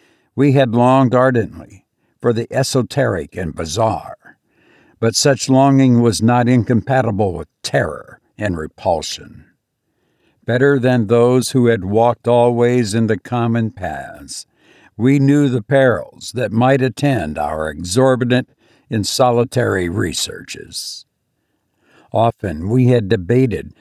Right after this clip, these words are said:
with variously fantastic conjectures the enigma of the mountain-builded city. But toward our journey's end,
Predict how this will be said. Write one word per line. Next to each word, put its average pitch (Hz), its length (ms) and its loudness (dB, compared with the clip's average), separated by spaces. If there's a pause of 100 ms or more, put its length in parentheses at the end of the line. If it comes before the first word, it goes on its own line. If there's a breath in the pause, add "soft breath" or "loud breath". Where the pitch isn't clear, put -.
(160 soft breath)
with 98 280 0
variously 120 640 2
fantastic 120 840 -2
conjectures - 1000 -4 (380 soft breath)
the 117 200 2
enigma 110 640 0 (260)
of 113 140 -2
the 107 120 0
mountain-builded 117 960 0
city. - 640 -10 (520 soft breath)
But 117 180 -2
toward 135 280 2
our 127 160 4
journey's 127 520 2
end, 98 400 -2